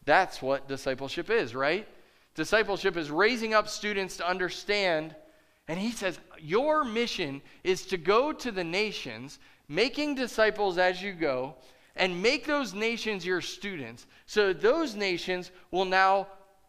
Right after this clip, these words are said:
want to execute my kingdom dominion." It's a big mission. It's broad, and you've got a different vision than the person sitting next to you on how that's gonna happen. But the mission doesn't stop.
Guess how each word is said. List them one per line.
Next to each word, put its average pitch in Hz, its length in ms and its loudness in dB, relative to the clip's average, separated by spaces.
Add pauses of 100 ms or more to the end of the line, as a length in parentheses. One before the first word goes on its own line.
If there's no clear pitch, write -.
(100)
want 208 360 0
to - 180 -2
execute 180 600 -2
my 156 220 2
kingdom 160 600 -4 (100)
dominion." 131 500 -10 (2000)
It's - 120 -16
a 98 40 -8
big 165 340 -4
mission. 196 400 -8 (540)
It's 202 180 -4
broad, 180 460 4 (180)
and 202 140 -2
you've 247 160 -2
got 233 160 4
a 214 80 2
different 202 320 0
vision 208 320 0
than 190 140 -4
the 185 80 -2
person 202 340 -2
sitting 202 240 -6
next 220 340 -6
to 147 60 -8
you 113 180 -12 (640)
on 160 140 4
how 165 220 2
that's 165 200 -2
gonna 151 200 -2
happen. 139 360 -4 (280)
But 202 160 0
the 180 80 -2
mission 190 420 -6
doesn't 175 360 -6
stop. 220 580 -2